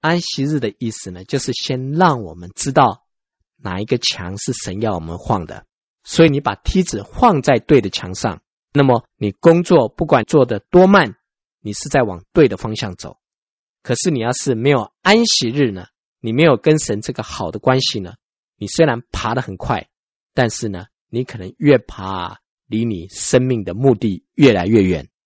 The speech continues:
离你生命的意义越来越远。等到你走到人生的末了的时候，你发现是一个非常可怜、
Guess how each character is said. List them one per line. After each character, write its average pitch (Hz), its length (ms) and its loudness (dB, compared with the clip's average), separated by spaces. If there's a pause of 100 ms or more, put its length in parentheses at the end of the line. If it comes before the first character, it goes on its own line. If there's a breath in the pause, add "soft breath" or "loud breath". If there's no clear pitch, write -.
(260)
离 127 160 2
你 117 160 0
生 139 240 2
命 135 120 4
的 104 80 -2
意 107 60 -4
义 117 460 -2 (320)
越 180 180 8
来 104 140 0
越 107 180 2
远。 90 260 -4 (360)
等 92 140 -4
到 120 140 4
你 95 140 -2
走 90 220 -4
到 110 180 2
人 92 240 -2
生 131 180 2
的 117 60 4
末 117 180 2
了 80 160 -4
的 85 120 -10
时 - 120 -6
候， 85 80 -4
你 87 120 -14
发 107 160 -4
现 101 180 -4
是 - 140 -8
一 - 20 -14
个 87 140 -8
非 110 100 -6
常 87 200 -8
可 - 200 -6
怜、 80 240 -6